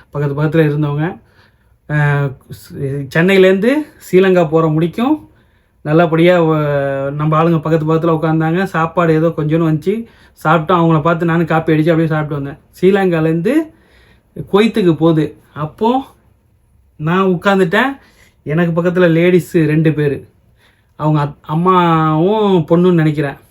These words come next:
அப்போ சாப்பாடுலாம் வந்துச்சு. அப்போ நம்ம பக்கத்துல ஆளே உட்காரலையே, மாறக்கூடாது போல இருக்கு, அந்தந்த சீட்ல அப்படி தான் உட்காரணும்னு பயந்து போய் அப்படியே வாழ்ந்தேன் நண்பா.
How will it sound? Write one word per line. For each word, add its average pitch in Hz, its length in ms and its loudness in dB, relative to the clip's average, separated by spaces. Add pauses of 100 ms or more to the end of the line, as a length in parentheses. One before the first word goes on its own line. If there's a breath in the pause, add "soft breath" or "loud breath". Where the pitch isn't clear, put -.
(160)
அப்போ - 300 -4 (680)
சாப்பாடுலாம் 170 480 0
வந்துச்சு. 156 400 -6 (600 soft breath)
அப்போ 160 280 -2
நம்ம 170 220 2
பக்கத்துல 175 340 -2
ஆளே 170 280 2
உட்காரலையே, 165 440 2
மாறக்கூடாது 160 580 2
போல 143 80 -6
இருக்கு, 151 180 -2
அந்தந்த 156 280 0
சீட்ல 160 280 -2
அப்படி 147 240 -4
தான் 156 200 -4
உட்காரணும்னு 156 540 -2
பயந்து 175 380 2
போய் 175 160 0
அப்படியே 180 400 2
வாழ்ந்தேன் 156 380 0
நண்பா. 139 380 -6